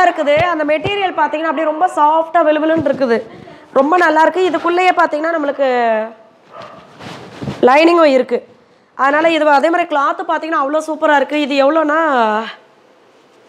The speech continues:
ஐநூத்தி எண்பது ரூபா. இது பாத்தீங்கன்னா, நம்மளுக்கு இப்படி தான் இருக்கும் dress. சும்மா இந்த இடத்துல spring மாதிரி, line மாதிரி கொடுத்துருக்காங்க, அவ்வளோதான். So, இது ரொம்ப சூப்பரா இருக்கு. அடுத்த dress பார்க்கலாம்.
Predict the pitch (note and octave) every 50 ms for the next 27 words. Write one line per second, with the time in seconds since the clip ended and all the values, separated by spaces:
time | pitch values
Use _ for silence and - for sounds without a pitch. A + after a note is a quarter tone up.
0 | _ - - - - - D#5+ D#5+ E5 D#5+ D#5+ D5 - C4 C#4+ E4 E4+ F#4 F#4 -
1 | F4 D#4+ D4 C#4 C#4+ C#4+ D4+ C#4 D4 C#4+ D4 B3+ D4 C4+ - - - - - -
2 | B3+ D4+ E4 E4+ E4+ F4+ E4+ E4+ E4+ F4 E4+ E4 D#4+ E4+ E4+ E4 D#4+ D4 C#4+ C4
3 | D4 A#3 C4+ D4 D#4+ D#4 D4 C4+ C4 B3 A#3 A#3+ A#3+ A#3 B3+ C4 C#4 D#4+ E4+ E4
4 | E4+ D#4+ E4+ F4+ F4 D#4+ D4+ D4+ D4+ C#4+ D4+ E4 E4+ E4 D#4+ D4+ C#4+ C4+ C4 B3+
5 | C4 - D4+ D4+ D#4 E4 D#4 D4 D4 C#4+ C#4+ C4+ C4 C4+ C#4 C#4 C4 C4 C4 C4
6 | C4 A#3+ B3+ A#3+ A#3+ B3+ A#3 A3 A3 A3 - - - - - - - - - -
7 | _ - B3 C4 B3+ B3 A#3+ A#3 - - - - - - - - _ _ _ C#4+
8 | C#4 C#4 C#4 C4 C#4 D#4 F4+ F4 E4+ D#4+ - D#4+ D#4 D4 C4+ - C4+ C4 D4 D4+
9 | D#4+ C4+ D4+ D4 - D4+ B3 B3 B3 A#3 A3+ B3 D4 E4 D#4+